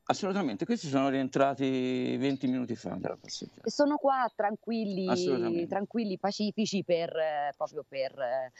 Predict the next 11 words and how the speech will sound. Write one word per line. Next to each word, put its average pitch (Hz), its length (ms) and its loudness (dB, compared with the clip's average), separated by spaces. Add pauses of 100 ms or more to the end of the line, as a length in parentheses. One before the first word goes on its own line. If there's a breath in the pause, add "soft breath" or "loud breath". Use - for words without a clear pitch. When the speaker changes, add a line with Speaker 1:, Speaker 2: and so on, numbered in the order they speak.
(320 loud breath)
Speaker 2:
as-, 214 200 -4
in 240 160 4
attesa, 226 500 -4
insomma, 180 320 -6
di 175 80 -2
avere 165 400 -2 (200 loud breath)
altri 196 320 -2
ospiti. 151 440 -6 (200)
Allora, 208 360 2
Franco, 123 440 -6 (180)
noi, 330 480 -2